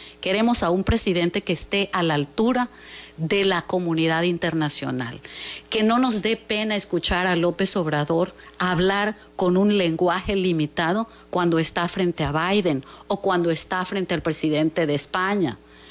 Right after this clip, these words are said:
o cuando está frente a cualquier otro presidente. Simple y sencillamente sentirnos orgullosos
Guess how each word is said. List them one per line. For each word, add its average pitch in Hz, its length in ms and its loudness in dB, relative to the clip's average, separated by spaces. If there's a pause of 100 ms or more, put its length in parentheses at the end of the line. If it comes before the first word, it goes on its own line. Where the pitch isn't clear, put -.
(180)
o 208 140 -2
cuando 185 280 0
está 226 220 0
frente 269 320 0
a - 20 -2
cualquier 226 420 -2
otro 277 220 0
presidente. 247 840 0
Simple 269 320 2
y - 40 4
sencillamente 240 640 2
sentirnos 220 600 2
orgullosos 190 1120 0